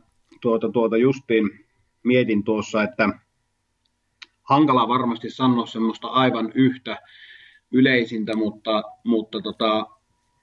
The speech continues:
jos lähdetään siitä, niinkö, että mikä on ihmisen, yksilön itsensä tavallaan ehkä tekemä suuri virhe, niin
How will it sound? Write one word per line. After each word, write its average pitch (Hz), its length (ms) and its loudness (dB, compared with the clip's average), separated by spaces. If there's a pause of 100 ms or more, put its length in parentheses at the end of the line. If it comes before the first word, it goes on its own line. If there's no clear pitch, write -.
(180)
jos 156 320 2
lähdetään 160 500 2
siitä, 135 380 2
niinkö, 113 400 0
että 113 140 -4
mikä 127 280 2
on 117 280 -2 (120)
ihmisen, 113 640 0 (100)
yksilön 127 520 0
itsensä 131 600 -2
tavallaan 101 480 -4
ehkä 104 280 -8
tekemä 107 460 -2 (580)
suuri 117 460 2
virhe, 107 460 0 (160)
niin 104 400 0